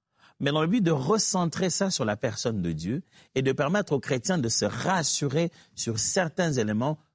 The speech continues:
sur la nature et les attributs de Dieu.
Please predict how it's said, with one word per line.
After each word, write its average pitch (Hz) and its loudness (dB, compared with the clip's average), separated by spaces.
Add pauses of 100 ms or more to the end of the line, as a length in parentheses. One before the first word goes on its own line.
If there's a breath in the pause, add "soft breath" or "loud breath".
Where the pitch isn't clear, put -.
sur 90 -2
la 101 2
nature 139 0
et 104 0
les 101 0
attributs 156 2
de 147 4
Dieu. 107 -2